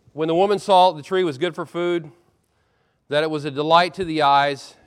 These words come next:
and that the tree was desirable to make one wise, she took from its fruit and ate, and she gave also to her husband with her, and he ate.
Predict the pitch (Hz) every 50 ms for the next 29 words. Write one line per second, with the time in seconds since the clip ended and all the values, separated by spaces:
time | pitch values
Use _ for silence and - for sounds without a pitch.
0 | _ - 117 123 143 139 135 131 131 - 175 175 175 175 160 143 117 127 131 110
1 | 113 151 156 165 170 170 156 147 139 127 123 131 147 156 143 - 143 139 131 135
2 | 143 151 156 151 135 131 131 127 - _ _ _ _ _ _ _ _ _ _ _
3 | _ _ - 185 175 - 202 202 196 202 _ - 180 170 156 127 - - 185 185
4 | 180 165 151 156 175 180 165 147 139 - _ _ _ _ _ _ _ _ _ _
5 | - - - 175 156 170 170 165 175 175 170 156 - 175 156 147 151 143 139 127
6 | 147 175 180 170 143 143 135 131 131 127 147 170 165 - 160 143 135 127 127 170
7 | 220 202 147 127 120 139 139 _